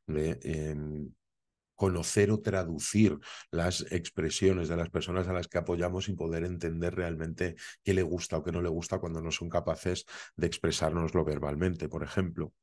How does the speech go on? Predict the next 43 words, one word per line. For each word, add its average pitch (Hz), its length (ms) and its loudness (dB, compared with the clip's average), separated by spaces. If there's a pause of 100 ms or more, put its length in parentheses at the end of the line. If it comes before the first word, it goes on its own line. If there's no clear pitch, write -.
(1000)
Darles 85 420 6
el 82 100 4
apoyo 78 320 4
al 76 80 2
final 80 340 0
en 76 60 2
una 76 160 0
variedad 76 420 2
de 76 80 0
actividades, 78 680 2
de 73 100 -4
contexto, 80 640 -2 (380)
que 87 80 0
seamos 95 380 4
capaces 87 400 2
de 87 80 0
reflexionar 82 640 -4
con 82 320 -6
la, 82 260 -2
la 85 220 0
relación 82 420 -2
que 85 100 -2
tenemos 80 360 -2
con 80 140 -2
las 76 120 -4
personas. 80 540 0 (340)
Yo 95 60 4
hay 92 60 6
veces 92 280 4
que 95 80 4
voy 87 180 4
a 82 60 0
centros 95 560 2 (400)
y, 90 420 2
mm, 80 440 -2
centros 73 300 -10
de 69 80 -4
día 85 240 4
o - 20 0
centros 78 320 -6
ocupacionales 80 760 0
o 73 40 0
residencias, 80 720 0